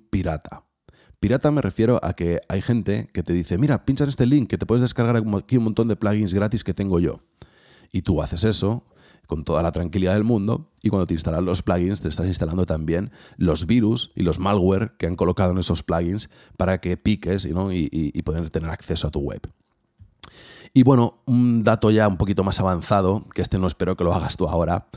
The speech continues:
sería revisar las tablas de las bases de datos, ¿m?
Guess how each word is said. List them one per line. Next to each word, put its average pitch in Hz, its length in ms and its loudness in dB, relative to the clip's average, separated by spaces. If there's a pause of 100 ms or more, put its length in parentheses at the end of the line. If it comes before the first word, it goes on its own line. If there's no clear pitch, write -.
(160)
sería 110 360 2
revisar 95 560 0
las 98 260 -4
tablas 101 360 0
de 95 80 -2
las 80 140 -6
bases 80 340 -4
de 76 80 -6
datos, - 480 -12 (140)
¿m? 87 180 -12